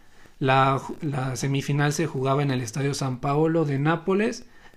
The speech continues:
una semifinal entre Italia y Argentina. Maradona, una semana antes, se deci-,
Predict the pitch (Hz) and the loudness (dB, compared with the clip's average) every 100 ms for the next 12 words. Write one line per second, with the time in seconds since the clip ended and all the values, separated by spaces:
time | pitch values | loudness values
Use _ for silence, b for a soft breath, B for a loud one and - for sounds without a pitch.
0 | b b b 160 156 156 147 131 139 139 | b b b 0 2 4 2 -2 -2 -2
1 | 147 151 151 151 147 151 147 139 - - | 0 0 0 0 0 0 0 -6 -14 -6
2 | 156 170 180 190 190 - - 165 170 170 | -2 2 2 2 -2 -6 -8 -4 0 0
3 | 147 139 131 156 143 131 117 - - B | -2 -4 -4 0 0 0 -4 -10 -18 B
4 | B B B B - 143 143 151 160 170 | B B B B -4 0 4 4 6 6
5 | 160 147 131 135 185 147 151 147 139 143 | 8 6 4 0 -4 2 2 4 2 2
6 | 147 147 156 175 175 139 127 117 151 143 | 2 0 2 0 0 -4 -4 -4 -4 -4